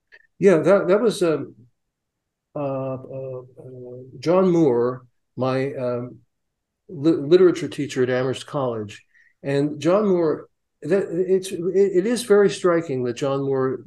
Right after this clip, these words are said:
g-, a-, a-, and, and the, and the music, the music teacher were both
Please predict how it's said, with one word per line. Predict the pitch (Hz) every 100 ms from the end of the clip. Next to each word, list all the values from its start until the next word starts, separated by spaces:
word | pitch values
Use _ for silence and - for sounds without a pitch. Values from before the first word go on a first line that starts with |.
| -
g-, | - - 143
a-, | 147
a-, | - 151 - 139
and, | 135 127 143
and | 147 143
the, | 135 143
and | 139 135
the |
music, | 139 160 147 - - _ _
the | 123
music | 135 151 143 -
teacher | 127 113 127 113 - - _ _
were | 135
both | 120 139 143 139 -